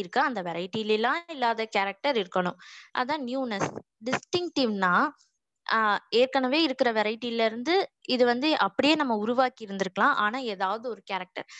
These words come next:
இப்ப ஃப்ளாரிங் அதுல லேட்டா வரலாம், இதுல ஃப்ளாரிங் ஏர்லியரா வரும். அந்த மாதிரி ஏதாவது ஒரு கேரக்டரா தான்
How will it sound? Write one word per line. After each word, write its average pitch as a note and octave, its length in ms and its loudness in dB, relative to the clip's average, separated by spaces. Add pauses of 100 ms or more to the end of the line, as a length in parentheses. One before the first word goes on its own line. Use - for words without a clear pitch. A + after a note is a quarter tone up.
(160)
இப்ப D#4+ 240 0
ஃப்ளாரிங் B3+ 480 2
அதுல G#3+ 200 -2
லேட்டா G3 360 -2
வரலாம், E3 380 -2 (300)
இதுல D4 180 2 (100)
ஃப்ளாரிங் A#3+ 400 0 (100)
ஏர்லியரா G#3+ 400 0
வரும். F3+ 340 -2 (160)
அந்த A3 320 -2
மாதிரி F3 160 -2 (420)
ஏதாவது B3+ 400 2
ஒரு A3+ 200 -2 (120)
கேரக்டரா A#3 400 0
தான் A#3+ 280 2